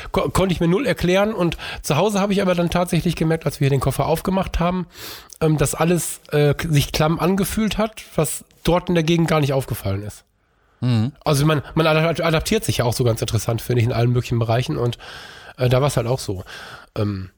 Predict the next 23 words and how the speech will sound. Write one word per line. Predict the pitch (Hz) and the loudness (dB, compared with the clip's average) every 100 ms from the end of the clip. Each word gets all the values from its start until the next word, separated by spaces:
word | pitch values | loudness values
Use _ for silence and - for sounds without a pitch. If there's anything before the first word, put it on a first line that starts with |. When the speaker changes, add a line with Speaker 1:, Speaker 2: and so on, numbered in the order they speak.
| _ _ _ - - | _ _ _ -14 -4
Speaker 1:
also | 156 | 0
ich | 190 135 | 0 2
weiß | 160 226 | 2 2
es | 226 | 0
nicht | 240 - | -2 0
genau, | 208 196 196 | 0 2 2
aber | 160 | 2
da | 160 | 2
die | 170 | 2
Klamotten | 165 160 175 165 | 2 2 0 0
auch | 165 | 0
so | - | 2
ein | 175 | 0
bisschen | 170 170 | 0 -2
klamm | - 160 165 | 0 2 2
waren | 156 156 | 2 2
und | 139 | 0
die | 151 | 2
ja | 143 | 2
im | 139 135 | 2 0
Schiff | 117 - 160 - | -2 -4 -6 -8
auf | 151 143 - | -4 -4 -2
dem, | 131 120 120 120 | -2 -2 -2 -6